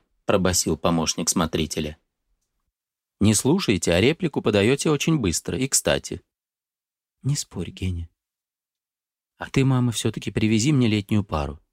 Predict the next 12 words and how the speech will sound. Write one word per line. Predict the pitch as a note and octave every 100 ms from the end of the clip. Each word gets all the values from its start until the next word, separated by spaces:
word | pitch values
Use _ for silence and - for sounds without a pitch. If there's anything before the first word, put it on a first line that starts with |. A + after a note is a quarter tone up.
| _
пальто, | F2+ F2 - C3+
новую | A2+ E2+ D#2+
шляпу | D#2 D#2+ G2+ -
с | E2+
большими | F#2 F#2 - F2+
полями | F2 F2 E2 D#2+ D#2 _ _ _ _ _
и | G#2+
ещё | A#2 - C#3
духов, | B2+ - D#2 - - _ _ _ -
ландыша. | G2+ G#2 D2 D2+ - - _ _ _ _ _ _ _ _
Эх, | C#3+ C3+ -
жених». | - F#2 F2 F#2+ A2 _